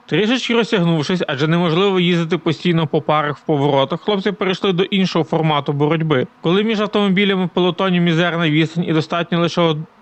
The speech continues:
одного трішки пізнього гальмування для атаки, потрібно не лише думати, як зробити цю атаку, а й як не дати своєму опонентові позаду шансу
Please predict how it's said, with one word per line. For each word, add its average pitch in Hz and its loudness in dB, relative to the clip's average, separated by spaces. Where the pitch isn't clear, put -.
одного 151 0
трішки 165 -4
пізнього 147 0
гальмування 143 0
для 127 0
атаки, 160 -2
потрібно 196 -2
не 190 2
лише 202 0
думати, 165 0
як 143 0
зробити 151 0
цю 147 -2
атаку, 131 -2
а 165 0
й 165 2
як 196 -2
не 214 0
дати 208 -2
своєму 190 0
опонентові 175 0
позаду 151 0
шансу 147 0